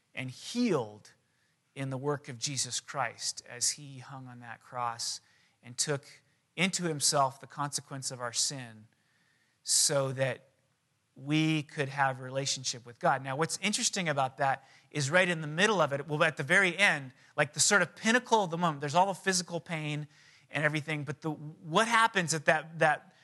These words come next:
the very moment, the pinnacle, the, the climax of Jesus on the cross, he cries out. You remember what he says?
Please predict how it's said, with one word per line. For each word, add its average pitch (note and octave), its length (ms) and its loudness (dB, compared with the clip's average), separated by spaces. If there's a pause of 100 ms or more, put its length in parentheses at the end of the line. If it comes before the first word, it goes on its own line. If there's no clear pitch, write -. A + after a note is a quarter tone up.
(320)
the D3+ 100 2
very F3+ 320 6 (360)
moment, F#3 640 4 (460)
the D#3 100 0
pinnacle, B3 580 2
the, D3 240 4 (320)
the D3 80 -6
climax A3+ 720 4
of C#3+ 160 -4
Jesus G#3 340 2
on F3 120 2
the D#3+ 60 -4
cross, F3+ 440 2 (220)
he F3+ 100 0
cries G#3 380 4
out. E3+ 220 4
You E3 80 -8
remember G3+ 220 2
what G#3 140 4
he F#3+ 60 -2
says? E3 460 0